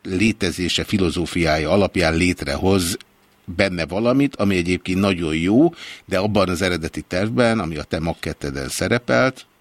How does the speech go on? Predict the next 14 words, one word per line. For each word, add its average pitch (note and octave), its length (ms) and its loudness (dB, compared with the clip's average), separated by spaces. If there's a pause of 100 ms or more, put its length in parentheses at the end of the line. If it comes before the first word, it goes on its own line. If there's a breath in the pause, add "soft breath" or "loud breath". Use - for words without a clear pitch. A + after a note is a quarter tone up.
nem E2+ 240 -4
volt, C#3+ 280 0
vagy G2+ 180 -2
ebben F#2 200 0
folyamatos D#2+ 520 -2
átalakulás D#2 640 0
lehetséges, E2+ 600 -2
ez C#2 160 -6
nincs, D2+ 540 -4
ahogy C#2 200 -4
szokták - 380 -6
mondani, C2+ 500 -2
kősziklába - 580 -4
vésve? - 440 -4